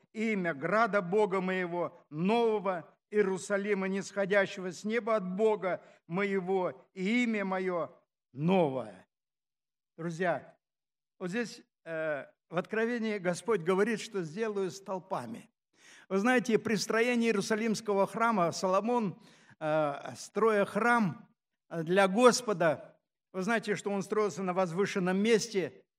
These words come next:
так что его издалека со всех сторон было видно, и кто путники, когда шли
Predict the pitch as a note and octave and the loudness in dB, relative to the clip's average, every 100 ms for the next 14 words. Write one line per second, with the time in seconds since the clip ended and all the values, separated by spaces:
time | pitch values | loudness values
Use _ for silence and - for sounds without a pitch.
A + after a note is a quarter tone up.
0 | _ _ G#3 G3+ - G#3 G3+ F#3+ G#3 G3 | _ _ -2 0 6 8 8 8 6 6
1 | E3 G3+ G3+ A3 G#3+ G#3 - G#3+ - G#3+ | 4 4 6 6 6 0 2 0 2 0
2 | G#3 G3+ F#3 G3 F#3 A3+ F#3 G#3 G3+ A3+ | 0 0 2 2 2 -2 2 2 2 2
3 | A3+ A#3 A#3+ B3 A#3 E3+ G3+ G#3+ F#3+ A3 | 0 0 -6 -2 -4 -4 -4 -4 2 2
4 | - G#3+ B3 A#3 | 0 -6 -6 -4